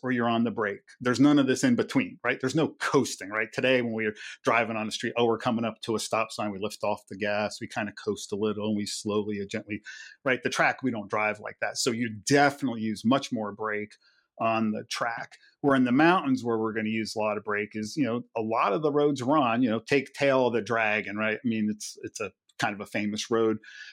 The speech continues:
eleven miles, and it has three hundred and eighteen turns. And there's a lot of switchbacks and there's a lot of sharp turns where you're gonna use some braking.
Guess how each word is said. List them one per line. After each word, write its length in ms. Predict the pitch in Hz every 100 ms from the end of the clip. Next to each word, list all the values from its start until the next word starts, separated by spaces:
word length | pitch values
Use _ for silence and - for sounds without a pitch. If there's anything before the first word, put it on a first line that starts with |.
| -
eleven 440 | 120 131 127 127
miles, 580 | 127 151 160 123 120 120
and 100 | 131
it 60 | 127
has 220 | 139 -
three 220 | 165 170
hundred 280 | 156 156 147
and 100 | 143
eighteen 480 | 143 143 147 139 135
turns. 460 | 220 214 - 131
And 180 | 143 127
there's 220 | 131 123
a 60 | 135
lot 460 | 123 117 120 139
of 100 | 156 143
switchbacks 1040 | - - 135 - - 123 120 135 - -
and 120 | 107
there's 140 | 110 110
a 60 |
lot 260 | 113 113 113
of 80 | 107
sharp 360 | - 113 -
turns 340 | - 170 127 -
where 120 | 131
you're 180 | 135 127
gonna 280 | 135 143 143
use 460 | 123 120 117 -
some 180 | - 113
braking. 400 | 127 135 131 -